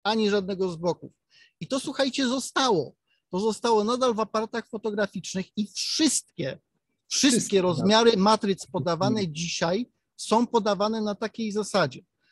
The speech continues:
Speaker 1: A co zrobić, żeby uzyskać właściwy rozmiar matrycy? No umówmy się, że taka matryca jednocalowa to jest około dwa i pół centymetra.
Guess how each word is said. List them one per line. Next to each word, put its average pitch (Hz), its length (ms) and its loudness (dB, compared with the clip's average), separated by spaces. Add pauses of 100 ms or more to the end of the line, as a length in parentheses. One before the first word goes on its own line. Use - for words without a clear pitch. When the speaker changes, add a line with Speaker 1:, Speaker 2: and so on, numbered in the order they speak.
(160)
Speaker 1:
A 170 80 0
co 262 220 2
zrobić, 233 400 4
żeby 214 440 2
uzyskać 208 760 -6
właściwy 190 840 0
rozmiar 190 420 -4
matrycy? 185 560 -2 (300)
No 185 80 -2
umówmy 226 380 0
się, 165 140 -2
że 160 60 -4
taka 214 260 -6
matryca 208 800 0 (120)
jednocalowa 196 1120 -2
to 190 60 -6
jest 190 240 -6
około 214 720 2
dwa 160 240 -4
i 208 100 -2
pół 202 220 -10
centymetra. 175 720 -6